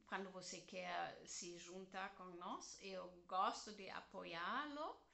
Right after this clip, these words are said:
e, ah, contactar com, ah, a Vanessa. E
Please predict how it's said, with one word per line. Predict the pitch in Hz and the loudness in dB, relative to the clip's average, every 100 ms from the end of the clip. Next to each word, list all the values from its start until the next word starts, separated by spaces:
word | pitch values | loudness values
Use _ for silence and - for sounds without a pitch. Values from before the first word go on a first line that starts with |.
| - - - - - - | -20 -20 -20 -20 -20 -4
e, | 233 214 208 208 208 208 196 - | 2 4 6 6 8 6 4 0
ah, | 185 185 180 | -4 -4 0
contactar | 196 190 190 165 - 185 202 240 285 - | 4 4 4 0 0 4 6 8 4 2
com, | 208 202 196 - | 0 0 -4 -6
ah, | - 185 180 175 185 | -6 -6 -4 0 2
a | |
Vanessa. | 180 175 180 175 180 - 302 - - - - - - - - - - - - - | 2 0 -2 -4 -4 0 0 0 -10 -20 -20 -20 -20 -20 -20 -20 -20 -20 -14 -4
E | 226 220 214 208 208 | 0 2 2 2 -2